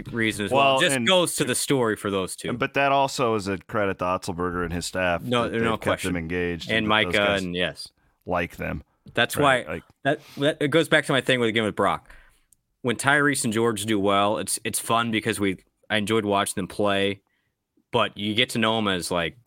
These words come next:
Speaker 1: individuals, human beings. It's like, "I want those people to do well." Same with Brock. And so, yeah, when, again, when the story of this basketball team gets written, one of the first chapters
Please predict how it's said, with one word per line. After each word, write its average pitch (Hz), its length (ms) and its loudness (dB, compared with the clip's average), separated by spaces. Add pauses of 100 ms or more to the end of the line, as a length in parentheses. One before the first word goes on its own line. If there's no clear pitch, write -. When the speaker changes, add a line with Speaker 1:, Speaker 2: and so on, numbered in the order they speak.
(220)
Speaker 1:
individuals, 104 540 0
human 107 260 -2
beings. 101 380 0
It's 95 60 -4
like, 90 240 -4
"I 127 140 4
want 120 260 0
those 104 160 0
people 98 220 -2
to 87 80 -2
do 85 180 -2
well." 71 340 -4
Same 113 240 0
with 98 160 -6
Brock. - 460 -6 (680)
And 98 140 -4
so, 95 540 2
yeah, 101 220 2
when, 104 200 0
again, 117 260 2
when 120 120 2
the 139 60 0
story 139 340 4
of 120 40 4
this 131 220 2
basketball 120 520 2
team 123 180 0
gets - 180 0
written, 123 420 -2 (440)
one 120 180 2
of 107 60 0
the - 40 -10
first 143 240 0
chapters 110 720 2